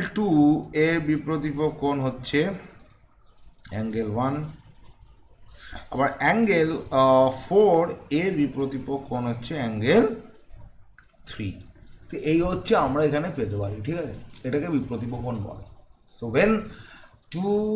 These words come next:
lines intersect each other, four angles are generally generated, okay? আর তখন কি হয়? The angle which is opposite to another one is called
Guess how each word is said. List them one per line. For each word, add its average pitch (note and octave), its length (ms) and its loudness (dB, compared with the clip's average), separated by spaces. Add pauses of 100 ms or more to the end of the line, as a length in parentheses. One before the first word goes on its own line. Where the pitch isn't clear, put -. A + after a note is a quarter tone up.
(260)
lines D3+ 300 4
intersect D#3 400 2 (140)
each C3+ 200 -4
other, G#2+ 200 -2 (220)
four D3+ 160 0 (100)
angles B2+ 300 -2
are A2 120 4
generally A2+ 320 -6
generated, G#2 600 -6 (1200)
okay? A#2+ 180 -6 (540)
আর G2+ 80 -2 (120)
তখন C#3+ 180 -2 (100)
কি E3+ 140 -10
হয়? G3 140 4 (140)
The - 60 0 (180)
angle E3 320 -4 (520)
which C3 200 -6 (140)
is D3 80 -4 (240)
opposite C#3+ 400 -4
to E3 40 -8 (180)
another D3 240 0 (160)
one - 100 4 (720)
is - 80 -12 (180)
called A#2 360 2